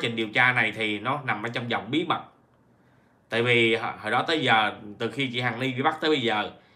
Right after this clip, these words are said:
bây giờ mới có thông tin là sẽ điều tra thêm một số người có liên quan theo cái đơn của chị Hằng. Mà cái này không có ghi rõ là có liên quan đến chị Hằng Ni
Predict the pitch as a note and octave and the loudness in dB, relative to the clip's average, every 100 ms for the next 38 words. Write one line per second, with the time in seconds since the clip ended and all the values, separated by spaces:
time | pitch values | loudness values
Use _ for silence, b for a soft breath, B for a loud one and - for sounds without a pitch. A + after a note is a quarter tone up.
0 | b D3 D3+ C#3 A#2+ A2+ D3+ G#3+ G3 D3 | b 2 4 6 6 6 4 4 2 -2
1 | B2 C#3 C3 - C3+ D#3 B2 G#2 B2+ B2+ | -2 -2 -2 -4 -4 -2 -2 0 0 0
2 | C3+ A#2 G2+ - D#3+ E3 A#2 C#3 D3 B2+ | 0 -4 -6 -2 0 0 -2 -2 -4 -2
3 | B2 B2+ A2+ - b b b b _ C3+ | 2 2 2 -6 b b b b _ -2
4 | B2 D3+ C3 B2+ B2 B2 A2+ G#2 F2+ - | 0 0 0 -2 -4 -2 0 -2 -4 -18
5 | b b b B2 C3+ C3 F#3 G3 B2+ - | b b b 4 6 8 6 6 4 4
6 | D#3+ E3 F3 D#3 C3+ G#2 C3+ F#3+ C3 A#2 | 2 4 4 6 6 4 6 6 4 6
7 | F3 A#3 F#3 D3 E3 D#3 D#3 D3 B2+ B2 | 8 8 8 6 8 8 6 0 0 0
8 | A#2 C#3 | 0 -4